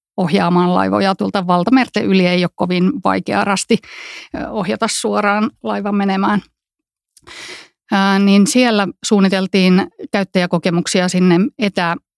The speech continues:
ö, valvomopisteeseen, missä n-, näkee, että miten ne laivat kulkee ja, ö, miten niitä pystytään ohjaamaan. Ja sinne suunniteltiin tämmöiset, ö, U X-goolit, elikkä, ö,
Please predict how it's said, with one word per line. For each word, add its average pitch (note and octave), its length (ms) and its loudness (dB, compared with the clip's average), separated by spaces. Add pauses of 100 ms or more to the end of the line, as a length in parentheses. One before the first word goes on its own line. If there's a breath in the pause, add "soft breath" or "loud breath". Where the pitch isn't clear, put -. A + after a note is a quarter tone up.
ö, F#3+ 280 -6 (360)
valvomopisteeseen, F3+ 1700 0 (320)
missä F3 360 -2
n-, G#3+ 280 -2 (140)
näkee, F#3 360 0
että F#3 240 -4
miten F3 280 2
ne F3+ 60 2
laivat F3 340 0 (120)
kulkee F3+ 600 0
ja, G3 100 0 (1120 loud breath)
ö, F#3+ 40 2 (320)
miten F3+ 380 0
niitä F3 160 0
pystytään F#3+ 520 -2
ohjaamaan. F#3+ 680 0 (160 loud breath)
Ja G3+ 100 2
sinne A#3+ 440 4 (460)
suunniteltiin G3 720 2
tämmöiset, F#3+ 440 0
ö, - 420 -12 (220)
U B3 240 2
X-goolit, G3+ 920 0 (100)
elikkä, F3 500 -4 (480 loud breath)
ö, E3+ 40 0